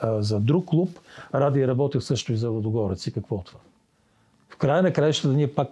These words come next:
казвам, ние трябва да гледаме назад, а, основното и да, да мислим за това, че, а, Ц С К-арската емоция, тя може да се състои и да се развива и да се предава към нашите деца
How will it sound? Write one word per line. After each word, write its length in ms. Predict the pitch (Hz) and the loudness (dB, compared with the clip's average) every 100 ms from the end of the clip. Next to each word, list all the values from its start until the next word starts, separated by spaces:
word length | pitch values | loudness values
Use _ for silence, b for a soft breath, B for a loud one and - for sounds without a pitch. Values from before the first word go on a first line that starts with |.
| _ | _
казвам, 380 | 143 117 110 98 135 | -2 0 0 0 2
ние 200 | 151 147 | 2 2
трябва 240 | 147 147 | 2 2
да 80 | 131 | 2
гледаме 380 | 120 143 131 117 | 2 2 2 2
назад, 420 | 110 117 131 - B B B B B - 143 | 0 0 -2 -4 B B B B B -10 -4
а, 260 | 117 110 101 - | -2 0 -2 -2
основното 840 | 123 - 127 147 175 165 165 139 156 - | -4 0 2 2 4 2 2 0 -4 -2
и 320 | 123 117 120 - - 120 | 0 0 -2 -8 -8 -4
да, 320 | 104 117 110 - B B B | -2 -2 -4 -8 B B B
да 140 | 101 110 | -2 2
мислим 340 | 156 165 160 | 2 2 2
за 140 | 127 120 | 0 0
това, 260 | 127 127 | 0 0
че, 300 | 127 117 98 101 _ _ 392 - | 0 0 -2 -4 _ _ -8 -4
а, 280 | 120 104 95 359 359 - | -2 0 -2 -4 -8 -8
Ц 160 | 123 | -6
С 160 | - 110 | -4 -4
К-арската 760 | - 139 151 - 120 127 113 117 | 0 0 0 -2 -2 0 0 0
емоция, 640 | 110 113 139 - 160 180 190 b b b b _ | 0 2 0 0 0 0 -2 b b b b _
тя 120 | 156 151 | 0 4
може 300 | 147 151 151 | 4 4 2
да 80 | |
се 160 | 123 117 | 2 -2
състои 680 | - 120 - 110 120 165 165 - | -2 -2 -2 0 2 0 -2 -4
и 80 | 123 | -2
да 120 | 113 | 0
се 200 | - 107 | 0 0
развива 600 | 104 101 104 175 151 131 | 2 2 4 4 2 0
и 60 | 113 | -2
да 100 | 104 | -2
се 200 | 120 101 | -4 -2
предава 440 | 107 123 175 165 | 0 2 2 2
към 200 | 123 110 | 0 2
нашите 420 | 135 147 175 143 | 2 2 0 2
деца 440 | 104 98 - 127 | 0 0 0 0